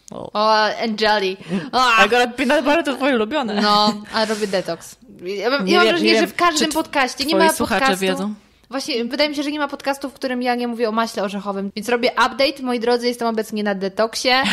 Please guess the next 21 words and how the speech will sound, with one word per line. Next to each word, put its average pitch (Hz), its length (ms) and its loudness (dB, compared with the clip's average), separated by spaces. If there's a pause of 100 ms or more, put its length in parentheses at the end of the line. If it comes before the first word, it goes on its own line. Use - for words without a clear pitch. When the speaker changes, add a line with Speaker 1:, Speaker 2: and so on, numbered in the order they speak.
(400)
Speaker 1:
E, 208 440 0 (180)
moja 226 320 2
relacja 220 400 0
z 202 60 -8
masłem 208 340 -2
orzechowym 202 460 -2
jest 190 220 -4
dość 196 500 -4 (400)
kleista, 214 540 -2
<laughs> 320 60 4 (200)
jak - 280 4
masło 254 240 2
orzechowe. 269 380 2 (400)
I 240 60 -10
chwilowo 233 320 -2
jest 220 120 0
detoks. 170 420 -4 (260)
Ale 240 180 -2
Speaker 2:
O, - 20 -2
Speaker 1:
wracając. 180 600 -4
Speaker 2:
mhm. 196 400 -8